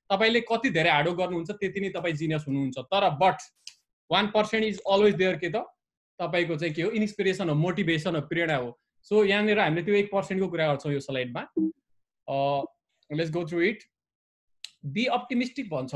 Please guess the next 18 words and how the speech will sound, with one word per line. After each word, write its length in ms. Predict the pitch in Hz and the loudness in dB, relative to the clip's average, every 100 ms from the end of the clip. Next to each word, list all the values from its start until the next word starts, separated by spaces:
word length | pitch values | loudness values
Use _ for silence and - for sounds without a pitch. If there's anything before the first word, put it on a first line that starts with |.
| 135 | -8
सुरुमा, 420 | - 156 147 151 | -8 -4 0 0
होइन? 220 | 143 120 180 | 0 -4 -6
तपाईँले 320 | 214 233 240 | -4 0 -2
चाहिँ 220 | 240 233 | -2 -2
अब 180 | 214 220 | -2 -2
पढ्दै 260 | 190 202 240 | -2 0 0
हुनुहुन्छ, 280 | 190 156 160 | -2 -4 -4
लोकसेवामा 460 | 175 185 185 180 | -4 -4 -4 -4
नाम 260 | 175 160 175 | -4 -2 -2
निकाल्ने 360 | 180 170 165 | -2 -2 -2
तपाईँको 320 | 160 156 156 156 | -4 -6 -4 -4
एउटा 160 | 151 | -4
दीर्घ 260 | 147 156 151 | -4 -4 -4
सङ्कल्प 460 | 156 151 147 143 | -6 -4 -4 -4
लिएर 200 | 143 143 | -4 -2
अगाडि 200 | 139 135 | -2 -2
बढ्दै 320 | 131 131 131 139 | -2 -4 -2 -4
हुनुहुन्छ। 300 | 127 123 | -4 -8